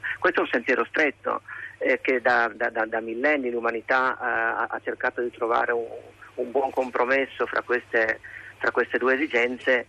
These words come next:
e, e, e l'ha trovato soltanto in parte. Io credo che Andrea abbia detto una cosa fondamentale, no? Cioè, eh, eh, quello che, la, la cosa più sbagliata, eh, che noi possiamo fare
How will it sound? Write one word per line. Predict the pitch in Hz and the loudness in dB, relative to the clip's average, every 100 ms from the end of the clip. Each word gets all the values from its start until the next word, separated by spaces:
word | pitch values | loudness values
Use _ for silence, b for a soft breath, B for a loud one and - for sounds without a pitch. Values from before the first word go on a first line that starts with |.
| B B B - | B B B -2
e, | 127 | 0
e, | 120 117 117 131 123 | 2 2 2 2 2
e | 127 | 2
l'ha | 127 | 2
trovato | 127 123 127 | 2 0 0
soltanto | 123 120 113 113 | -4 -2 -2 -2
in | 110 | 0
parte. | 117 104 - | 2 2 0
Io | 131 156 | 0 2
credo | 160 151 | 0 0
che | 135 | 0
Andrea | 127 143 151 | 0 2 2
abbia | 131 | 0
detto | 123 135 | -2 -2
una | 127 117 | -2 -2
cosa | 131 123 | -2 -2
fondamentale, | - 120 113 107 - 107 90 98 | -2 -2 -4 -6 -4 -2 -2 -2
no? | 123 | -2
Cioè, | - 127 117 B B B - | 2 0 0 B B B -2
eh, | 135 127 123 123 123 123 120 120 117 | 2 4 2 2 0 2 2 0 -2
eh, | 120 - | -6 -4
quello | 151 151 | 0 2
che, | 143 | 2
la, | 135 135 | 0 0
la | 131 | 0
cosa | 165 - | -2 -2
più | 147 | -6
sbagliata, | 131 139 139 143 - - 110 101 | -2 -2 2 0 0 -4 -6 -4
eh, | - 110 107 - | -4 -4 -6 -4
che | 120 | -4
noi | 131 | -4
possiamo | - - 127 143 | -4 -4 -2 0
fare | 135 104 101 131 | 2 2 2 0